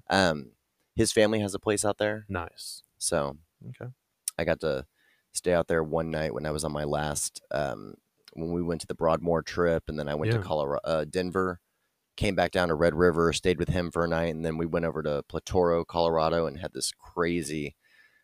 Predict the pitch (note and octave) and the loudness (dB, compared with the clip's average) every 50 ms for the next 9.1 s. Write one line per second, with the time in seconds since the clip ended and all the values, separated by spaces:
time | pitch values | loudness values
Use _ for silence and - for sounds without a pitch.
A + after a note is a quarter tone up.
0 | _ - - - - - - - G2 F#2+ - F#2 E2+ - F2 D2 C2 F2 F2 E2+ | _ -12 -10 -10 -10 -8 -2 0 0 2 2 0 0 0 0 2 2 2 2 2
1 | - - F2 E2 E2 D#2+ D#2+ - - - - D#2+ D#2 - _ _ _ _ - G#1+ | 0 0 0 2 2 2 0 -2 -4 -6 -6 -6 -6 -6 _ _ _ _ -18 -18
2 | - - - D2 E2+ - - - F#2+ D2 C#2 - - - - F#2+ F2+ F2 E2 - | -14 -8 -6 -6 -4 -4 -4 -6 -4 -4 -6 -6 -6 -2 0 2 2 2 2 0
3 | E2+ E2 E2+ E2+ D#2+ E2+ D#2+ D2+ - - F2 F2 F2 E2 - _ _ - - E2+ | 0 0 0 0 -2 -4 -6 -8 -8 -8 -6 -6 -6 -6 -8 _ _ -4 -2 0
4 | F2 F2 - E2 D#2+ E2 - - G#2 G2+ G#2+ G#2 G#2 G#2 _ _ _ _ _ _ | 0 0 0 -2 -2 -2 -2 -2 -2 -4 -4 -6 -10 -14 _ _ _ _ _ _
5 | _ - G2+ G#2 B2 E3 - _ _ _ _ _ _ _ _ _ _ _ _ _ | _ -6 -4 -4 -4 -6 -8 _ _ _ _ _ _ _ _ _ _ _ _ _
6 | _ _ _ _ _ _ - E2+ F2 F2 E2 D#2+ E2+ D#2+ D#2 D#2 - - F2 E2 | _ _ _ _ _ _ -4 -2 0 0 0 2 2 2 0 0 0 0 0 2
7 | F#2 F2 C#2+ E2 D#2+ D#2 - - - - - G#2+ F#2+ F#2 - G2 E2 E2+ - - | 0 0 0 0 -2 -2 -4 -4 -2 0 2 2 2 2 0 0 0 0 2 4
8 | F#2+ F2 F2 - - F#2+ E2+ F2 D#2+ C#2 D#2 - - G2 G2 F#2 F2+ F#2 F2+ F#2 | 6 4 4 4 4 4 4 4 4 0 -2 0 4 6 6 8 8 6 4 4
9 | F#2+ F#2+ | 2 -2